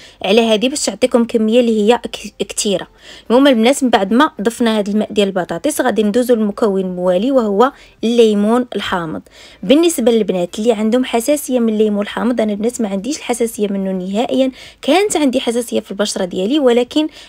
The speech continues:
عالجتها الحمد لله. هنا البنات تقدروا تستعملوا كبديل للليمون سيترون، تقدروا تستعملوا ماء الطماطم، يعني تاخذوا واحد النصف ديال،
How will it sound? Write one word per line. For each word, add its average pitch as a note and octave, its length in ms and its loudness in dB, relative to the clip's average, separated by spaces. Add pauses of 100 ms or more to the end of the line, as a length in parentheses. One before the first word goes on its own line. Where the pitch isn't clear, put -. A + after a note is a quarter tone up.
عالجتها B3+ 440 0
الحمد G3 360 -4
لله. D#3+ 360 -6 (380)
هنا A3+ 200 4
البنات B3+ 340 0
تقدروا A#3 300 -2
تستعملوا A3 520 -2
كبديل A3 520 -2
للليمون A3 880 0
سيترون، A#3+ 600 -2
تقدروا G#3+ 360 -4
تستعملوا G#3+ 520 -2
ماء A#3 220 -2
الطماطم، F#3 680 -6
يعني F3 260 -8
تاخذوا F#3+ 400 -8
واحد - 180 -14
النصف A#3 320 -4
ديال، G3 360 0